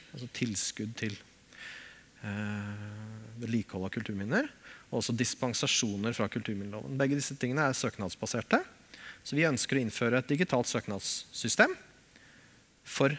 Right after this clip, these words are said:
hele kulturminneforvaltningen. Eh, og da trenger vi også å kartlegge hvilke arbeidsprosesser og hvordan forvaltningen jobber i dag. Så målet er en kulturminneforvaltning der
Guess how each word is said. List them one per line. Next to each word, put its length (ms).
hele 320
kulturminneforvaltningen. 840
Eh, 520
og 80
da 100
trenger 300
vi 100
også 320
å 80
kartlegge 400
hvilke 300
arbeidsprosesser 640
og 80
hvordan 380
forvaltningen 460
jobber 240
i 40
dag. 160
Så 140
målet 400
er 360
en 160
kulturminneforvaltning 880
der 420